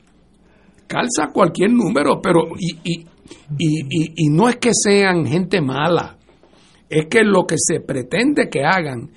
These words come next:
como los Estados Unidos de América, en esta etapa de su historia va a convertir en el Estado cincuenta y uno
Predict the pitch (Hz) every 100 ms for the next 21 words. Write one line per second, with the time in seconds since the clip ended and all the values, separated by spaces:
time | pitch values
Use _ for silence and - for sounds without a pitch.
0 | - - _ - 95 98 107 98 131 -
1 | - - 117 104 117 127 92 85 85 247
2 | 254 254 - - 240 - - - - 113
3 | 107 110 - - - - - - - 214
4 | 214 - 214 208 127 - 165 175 196 -
5 | - 156 208 165 165 - 101 98 104 87
6 | 101 98 104 113 120 110